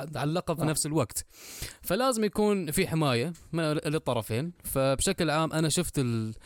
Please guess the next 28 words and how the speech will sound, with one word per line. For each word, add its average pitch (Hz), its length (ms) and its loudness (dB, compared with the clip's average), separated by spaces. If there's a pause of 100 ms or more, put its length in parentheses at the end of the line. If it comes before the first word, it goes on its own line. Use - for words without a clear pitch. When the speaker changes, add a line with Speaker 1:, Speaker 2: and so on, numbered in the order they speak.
(520)
Speaker 1:
شفت - 320 -2
النهاية 175 800 2
ذكرني 165 540 0
ب-، 131 240 0
بالليلة 156 320 2
الأولى 147 380 4
في 113 440 2
نيو 131 120 2
Japan 127 340 2
نيو 117 160 4
بيجينينج، 117 460 0 (500)
إن 113 400 4
كيف 156 240 2
تاناهاشي 143 500 2
خسر 120 280 0
اللقب، 131 320 -2 (680)
فهم 196 300 2
سووها 175 420 2
نفس 156 200 0
الطريقة، 151 460 0
بس 202 240 0
كانت 202 420 2
صراحة 175 320 2
السيلينج 147 420 2
لإمبر 135 280 2
مون 143 160 0
كان 120 180 2
سيلينج 131 380 0